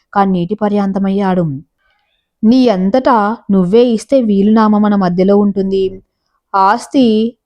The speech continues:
నాదవుతుంది కాబట్టి అమ్ము అన్న సుఖపడుతుంది, బాగా ఆలోచించుకో." లీగల్గా ఏం చేయలేక అమ్ముని ఎలా దక్కించుకోవాలో అర్థం కాక బిక్క చచ్చిపోతున్నాడు వరుణ్.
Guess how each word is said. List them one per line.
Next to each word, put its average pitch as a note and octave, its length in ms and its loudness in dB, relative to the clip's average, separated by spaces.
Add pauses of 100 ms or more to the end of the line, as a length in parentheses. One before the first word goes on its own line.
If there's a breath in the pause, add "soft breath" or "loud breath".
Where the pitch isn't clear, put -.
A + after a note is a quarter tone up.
నాదవుతుంది F#3+ 640 0
కాబట్టి F#3+ 680 -2 (200)
అమ్ము F#3+ 320 2
అన్న B3 160 2
సుఖపడుతుంది, G3 920 -2 (500)
బాగా F#3+ 320 0
ఆలోచించుకో." B3+ 760 0 (1080)
లీగల్గా C4+ 480 2
ఏం F#3+ 280 2
చేయలేక G3+ 840 0 (340)
అమ్ముని G#3 340 2
ఎలా G3+ 240 2
దక్కించుకోవాలో G#3 800 0
అర్థం F#3 340 -2
కాక F#3+ 560 -2 (460)
బిక్క F#3+ 220 0 (100)
చచ్చిపోతున్నాడు G3+ 760 -2
వరుణ్. F#3+ 460 -2